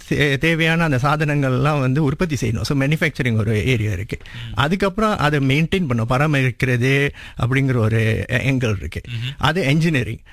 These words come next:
Speaker 2: ம்.
Speaker 1: அதுக்கப்புறம் இதெல்லாம் ஸ்-, அஹ், ஒர்க் பண்றதுக்கு ஒரு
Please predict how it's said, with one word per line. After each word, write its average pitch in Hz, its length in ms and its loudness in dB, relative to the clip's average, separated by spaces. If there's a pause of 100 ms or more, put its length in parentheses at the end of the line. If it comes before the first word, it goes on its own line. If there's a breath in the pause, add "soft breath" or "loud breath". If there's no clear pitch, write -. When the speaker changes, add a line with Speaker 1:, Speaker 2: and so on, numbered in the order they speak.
Speaker 2:
ம். 117 120 -6
Speaker 1:
அதுக்கப்புறம் 202 600 0
இதெல்லாம் 185 480 2
ஸ்-, - 340 -10
அஹ், 135 840 2
ஒர்க் 185 300 0
பண்றதுக்கு 165 460 0
ஒரு 131 640 0